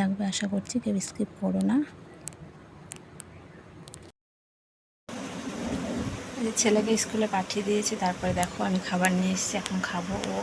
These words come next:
খেয়ে যাচ্ছে, রুটি তরকারি খেয়ে যাচ্ছে, আর আমি এখন খেয়ে এই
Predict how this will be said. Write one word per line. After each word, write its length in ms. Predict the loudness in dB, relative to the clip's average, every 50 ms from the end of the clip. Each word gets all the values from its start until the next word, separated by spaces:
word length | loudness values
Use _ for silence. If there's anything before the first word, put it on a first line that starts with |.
| -2 0
খেয়ে 200 | 2 2 2 4 2
যাচ্ছে, 220 | 2 0 0 -2 -2 -2
রুটি 180 | -2 -4 -4 -2 -2
তরকারি 300 | -2 -2 -2 -2 -2 -2 -2 -2
খেয়ে 180 | -2 0 0 0
যাচ্ছে, 280 | 0 -2 -2 -4 -4 -4 -4 -4 -6 -8 -10 -10 -8 -8 -8 -8 -8 -10 -10 -8 -6 -6
আর 80 | -4 -2 2
আমি 140 | 2 4 4 4 2
এখন 180 | 2 2 0 0 0 0 -2
খেয়ে 260 | 0 0 2 2 2 2
এই 40 | 0